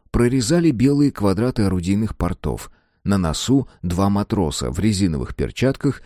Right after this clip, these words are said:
и резиновых шлемах с масками замеряли глубину лотом. «Что это за судно?» — спросил Мэлори,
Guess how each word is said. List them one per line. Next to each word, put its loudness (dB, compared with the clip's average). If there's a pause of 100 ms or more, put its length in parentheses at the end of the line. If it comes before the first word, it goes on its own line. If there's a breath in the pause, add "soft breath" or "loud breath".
(160 soft breath)
и 4
резиновых 2
шлемах 2 (160 soft breath)
с -4
масками 0
замеряли 2
глубину 0
лотом. -2 (160)
«Что 2
это 6
за 6
судно?» — 2 (220)
спросил 2
Мэлори, 4